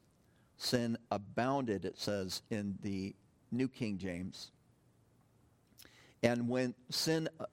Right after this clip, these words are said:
increased, or when sin abounded, then grace abounded all the more.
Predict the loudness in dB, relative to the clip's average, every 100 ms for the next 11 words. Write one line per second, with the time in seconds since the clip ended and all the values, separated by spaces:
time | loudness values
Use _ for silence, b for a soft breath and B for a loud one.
0 | 0 2 2 2 2 2 2 -4 -10 -20
1 | b b b b 6 6 4 2 2 2
2 | 4 2 2 0 0 2 2 4 4 2
3 | 2 b b b 2 4 2 0 2 4
4 | 4 2 -2 -2 -2 2 2 2 2 0
5 | 0 0 2 4 2 2 2 2